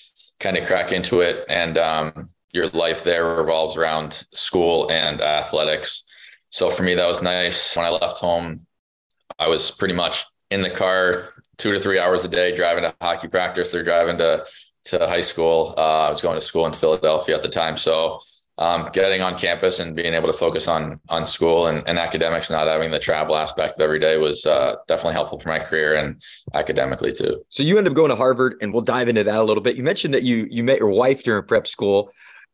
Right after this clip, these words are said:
Speaker 2: Gabby, your wife, did she end up following you to college? How did that all work when you decided to, to go and play four years of college hockey?
Speaker 1: When I went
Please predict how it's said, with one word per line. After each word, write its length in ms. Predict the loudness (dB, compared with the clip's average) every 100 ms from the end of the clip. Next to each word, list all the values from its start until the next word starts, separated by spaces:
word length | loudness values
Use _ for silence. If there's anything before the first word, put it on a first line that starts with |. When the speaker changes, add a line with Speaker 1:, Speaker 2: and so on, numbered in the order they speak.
| -4
Speaker 2:
Gabby, 380 | 0 2 2 2
your 200 | 2 4
wife, 520 | 4 4 2 -2 -18 -20 -20 -12 -2
did 180 | 0
she 120 | 2 2
end 80 |
up 60 | 2
following 380 | 2 4 4 0
you 140 | 0
to 80 | -2
college? 480 | 2 4 4 4 0
How 120 | 0
did 120 | 0
that 120 | 2
all 200 | 4 4
work 260 | 6 4 2
when 260 | -4 -6 -8
you 140 | -8
decided 560 | -10 -6 -2 0 2 2
to, 240 | 2 0 _
to 100 | -4
go 340 | 2 4 4 2
and 180 | -2
play 200 | 0 0
four 360 | 0 -4 0 2
years 300 | 2 0 -2
of 100 | -6
college 300 | 0 2 2
hockey? 320 | -2 -6 -10 -4
Speaker 1:
When 140 | -2
I 200 | 0 2
went 580 | 2 0 0 -4 -6